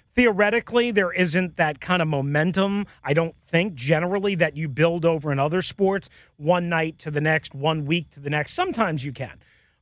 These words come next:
But I, I do think this is a very, very, very, very winnable game. I would be bitterly disappointed if they lost this game.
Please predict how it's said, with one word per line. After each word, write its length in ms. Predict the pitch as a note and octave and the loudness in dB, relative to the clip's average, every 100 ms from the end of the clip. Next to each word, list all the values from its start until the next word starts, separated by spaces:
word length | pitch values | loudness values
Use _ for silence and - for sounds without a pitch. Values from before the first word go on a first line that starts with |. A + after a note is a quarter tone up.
| - | 0
But 240 | G3+ G#3 | 0 0
I, 220 | G3 G3+ E3+ - | -2 -4 -4 -2
I 100 | F3+ | -2
do 220 | A#3+ C4 | 0 -2
think 280 | A#3+ G#3+ D#3+ | -2 -4 -2
this 240 | F#3 - | -4 -2
is 360 | E3+ D#3+ D3 C3+ | -2 -2 -4 -6
a 140 | D#3 D3 | -4 -4
very, 480 | A#2+ E3 F#3 F3+ | 2 4 4 0
very, 340 | C#3+ D#3+ D#3 D3 | 0 2 2 -2
very, 440 | C3+ D3+ C#3 A#2 | 0 0 0 -6
very 520 | G#2+ A#2 C3 D3+ F#3 | -10 -2 0 2 2
winnable 440 | G3 G3 G3+ F#3+ F#3 | 2 0 2 0 0
game. 260 | F3+ F#3 G#3 | 0 0 0
I 140 | D3+ D#3 | 2 2
would 180 | D3+ B2 | 0 -4
be 120 | C3+ | -8
bitterly 580 | G#2+ E3+ F3 F#3+ F3 D#3 | 0 2 2 0 0 0
disappointed 800 | F3 F3 C#3+ D#3+ D#3+ F3 F#3 - _ _ _ _ _ _ _ _ - | 0 -2 -2 0 2 0 -4 -10 _ _ _ _ _ _ _ _ 0
if 140 | F3 | 0
they 140 | F3 D#3 | 0 0
lost 380 | D3+ E3+ - | 2 2 0
this 180 | D#3 A#2+ | -6 -6
game. 280 | C#3 B2 A#2+ | -4 -4 -4